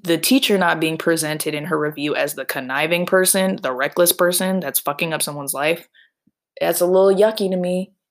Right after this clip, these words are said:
I don't know this person, but that review tells me all I need to know about how people are still perceiving this whole thing.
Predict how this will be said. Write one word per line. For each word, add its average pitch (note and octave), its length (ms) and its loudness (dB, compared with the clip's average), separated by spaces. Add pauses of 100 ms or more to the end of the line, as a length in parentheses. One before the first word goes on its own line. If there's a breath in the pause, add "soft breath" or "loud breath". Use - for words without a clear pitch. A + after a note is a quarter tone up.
(160)
I D#3+ 80 0
don't F#3+ 180 0
know F#3 160 6
this F3+ 160 -2
person, E3+ 500 0
but D3+ 280 -6
that D#3+ 180 -2
review D#3+ 640 -2 (120)
tells D#3+ 280 -8
me D#3 100 -6
all D#3 180 -2
I D#3+ 100 -4
need D#3+ 160 -6
to E3 100 -8
know D#3 300 -2
about C#3+ 240 -4
how D3 120 -4
people D3 340 -6
are D3 60 -2
still C#3+ 340 -6
perceiving D#3 580 -4
this C3+ 120 -8
whole C3 200 -6
thing. B2 340 -12